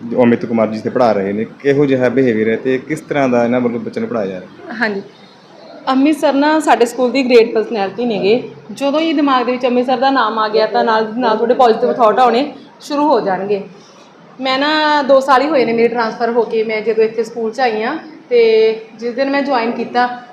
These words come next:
Speaker 2: ਉਸ ਦਿਨ ਮੈਂ ਸਰ ਨੂੰ ਮਿਲੀ ਹਾਂ। ਮੈਨੂੰ ਨਹੀਂ ਲੱਗਿਆ ਵੀ ਸਰ ਦੇ ਵਿੱਚ ਚਲੋ ਜੋ ਪਰਮਾਤਮਾ ਵੱਲੋਂ ਇੱਕ, ਅ, ਕਮੀ ਹੈਗੀ ਆ ਵੀ ਉਹਦਾ ਮੈਨੂੰ ਅਹਿਸਾਸ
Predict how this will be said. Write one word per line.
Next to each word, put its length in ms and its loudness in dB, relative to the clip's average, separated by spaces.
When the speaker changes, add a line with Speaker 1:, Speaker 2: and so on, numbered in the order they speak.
Speaker 2:
ਉਸ 140 -6
ਦਿਨ 200 -2
ਮੈਂ 340 -2
ਸਰ 200 2
ਨੂੰ 160 -2
ਮਿਲੀ 180 0
ਹਾਂ। 60 0
ਮੈਨੂੰ 220 -2
ਨਹੀਂ 120 2
ਲੱਗਿਆ 320 0
ਵੀ 260 -6
ਸਰ 120 -2
ਦੇ 140 0
ਵਿੱਚ 320 -4
ਚਲੋ 240 4
ਜੋ 120 4
ਪਰਮਾਤਮਾ 480 0
ਵੱਲੋਂ 200 2
ਇੱਕ, 160 0
ਅ, 360 0
ਕਮੀ 380 -6
ਹੈਗੀ 280 -4
ਆ 80 0
ਵੀ 140 -6
ਉਹਦਾ 220 0
ਮੈਨੂੰ 180 -2
ਅਹਿਸਾਸ 300 0